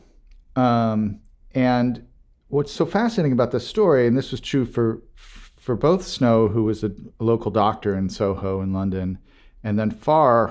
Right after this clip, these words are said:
who ran, um, the kind of statistics of health in the city, and he would release these mortality reports. Um, so he was a, the official statistician, basically, for,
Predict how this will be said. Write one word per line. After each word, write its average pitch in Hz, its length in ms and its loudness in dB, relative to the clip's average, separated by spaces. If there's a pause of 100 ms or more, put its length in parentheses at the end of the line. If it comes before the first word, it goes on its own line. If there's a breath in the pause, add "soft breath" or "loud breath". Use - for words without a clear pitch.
who 117 140 -2
ran, 110 580 0 (460 soft breath)
um, 101 500 -4 (480)
the 107 280 -2
kind 120 200 -4
of 113 60 -6
statistics - 1040 -6
of 113 120 -4
health 110 400 -2
in 104 100 -2
the 98 100 -4
city, 98 400 -4
and 98 100 -4
he 107 80 -2
would 107 140 -4
release 110 400 -4
these 107 400 -6 (120)
mortality 117 600 0
reports. 95 720 -10
Um, 104 320 -4
so 101 160 -10
he 117 80 -2
was 117 300 -6
a, - 80 -12 (240)
the 131 100 0
official 110 680 0
statistician, 101 840 -4
basically, 98 460 -10
for, 107 300 -8